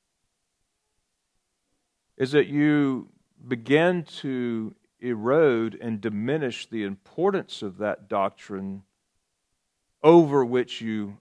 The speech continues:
agree to disagree. Let me give you an example. I know of a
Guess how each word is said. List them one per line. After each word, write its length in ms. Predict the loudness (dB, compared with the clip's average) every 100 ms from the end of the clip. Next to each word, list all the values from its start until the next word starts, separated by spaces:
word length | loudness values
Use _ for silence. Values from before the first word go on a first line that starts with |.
| -12
agree 720 | -12 -4 -2 -2 -2 -10 -16 _ _ _ _ _ _ _ _ _ _ -12
to 80 | -6
disagree. 680 | 0 0 0 -4 -4 -8 -10 _ _ _ _ _ _ _ _ _ _ _ _ _ _ _ _ _ -10
Let 80 | -6
me 60 |
give 180 | -4 -2
you 100 | -2
an 60 | -4
example. 540 | -4 -2 0 -2 -4
I 100 | -4
know 280 | 0 2 2
of 140 | 0
a 200 | -4 -6